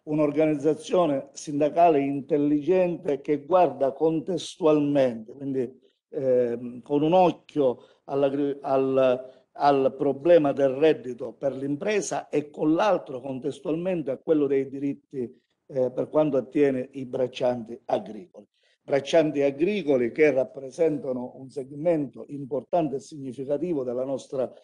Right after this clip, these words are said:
economia, visto che in Italia sono circa ottocentosettantamila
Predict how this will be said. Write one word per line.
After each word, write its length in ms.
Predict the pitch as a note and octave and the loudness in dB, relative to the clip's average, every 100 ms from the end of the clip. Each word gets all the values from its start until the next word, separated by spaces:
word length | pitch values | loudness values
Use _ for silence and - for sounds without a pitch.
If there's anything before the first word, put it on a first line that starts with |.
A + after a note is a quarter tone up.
| _ | _
economia, 640 | - C3+ C#3+ D3+ F3+ C#3+ | -6 -2 0 0 2 0
visto 320 | A#2+ B2 - C3+ | 0 -6 -8 -4
che 480 | C#3+ C3+ - - _ | -2 -2 -6 -20 _
in 140 | C#3+ | -6
Italia 420 | C#3+ C#3+ D#3 C#3 B2+ | -2 4 4 4 0
sono 340 | D#3 D3 B2+ | -2 -2 -4
circa 360 | A#2+ D#3+ - C3+ | -4 -4 -4 -8
ottocentosettantamila 1600 | B2 D3 B2 E3 C#3+ C3 D3+ - C3 C#3 C#3 C3+ A2+ A#2 C3 - | -8 -8 -4 -2 -4 -8 -12 -12 -12 -8 -6 -6 -6 -6 -6 -6